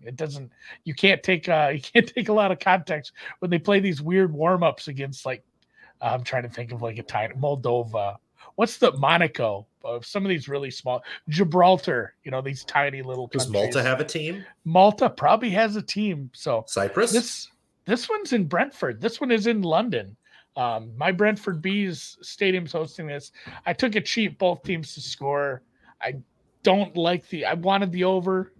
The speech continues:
Speaker 1: didn't like it as much at that price. Was hoping it'd get a little cheaper, so I ended up on a both teams to score.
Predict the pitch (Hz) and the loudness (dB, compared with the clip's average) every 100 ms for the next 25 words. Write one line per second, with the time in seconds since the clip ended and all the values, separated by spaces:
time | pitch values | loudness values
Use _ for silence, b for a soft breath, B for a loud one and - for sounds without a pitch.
0 | _ 185 180 151 165 160 180 156 - 156 | _ -4 -4 -2 -4 -4 -6 -8 -4 -4
1 | 147 147 131 127 - 147 147 139 - - | -2 -6 -2 -2 0 0 0 -2 -8 -20
2 | - b b 156 151 151 151 151 151 156 | -20 b b -10 -4 -4 -6 -10 -8 -8
3 | 156 143 135 - 135 135 123 139 143 135 | -6 -8 -8 -8 -8 -8 -6 -2 -2 -2
4 | 131 135 117 123 120 - 123 117 113 - | -2 -2 -4 -2 -4 -4 -12 -12 -12 -8
5 | 123 117 | -4 -4